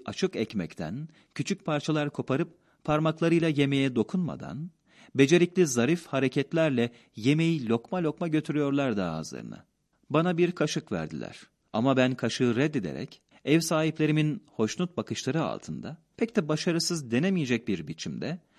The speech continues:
onların basit ama yine de zarif hareketlerine öykünmeye başladım. Bir düzineye yakın insan aynı odada uzanıp yattığımız zaman tavandaki biber ve patlıcan hevenklerinin asılı durduğu ağaç hatıllara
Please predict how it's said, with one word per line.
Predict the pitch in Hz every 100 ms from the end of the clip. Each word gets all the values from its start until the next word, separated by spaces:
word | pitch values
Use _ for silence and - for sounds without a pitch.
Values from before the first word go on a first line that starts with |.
| - -
onların | 135 156 160 165 160 - _ -
basit | 110 - 190 - - -
ama | 123 135
yine | 127 131 160
de | 135
zarif | 110 110 156 156
hareketlerine | 135 135 120 - 123 160
öykünmeye | 135 123 120 98 87 80
başladım. | - - - - _ _ _ _ _ _ - _ -
Bir | 156 202
düzineye | 170 165 175 170
yakın | 143 - 151
insan | 139 113 104 90 98 -
aynı | - 123 180 175
odada | 123 127 127
uzanıp | 120 107 120 120 -
yattığımız | 101 - 123 135 165
zaman | 113 78 76 113 151 _
tavandaki | - 156 165 165 165 165
biber | 147 151 156
ve | 143
patlıcan | 131 110 - 104 143 131
hevenklerinin | 113 113 104 113 107 113 107 -
asılı | 98 - 143 131
durduğu | 107 95 104 101 -
ağaç | 92 131 -
hatıllara | - - 90 85 80 73 92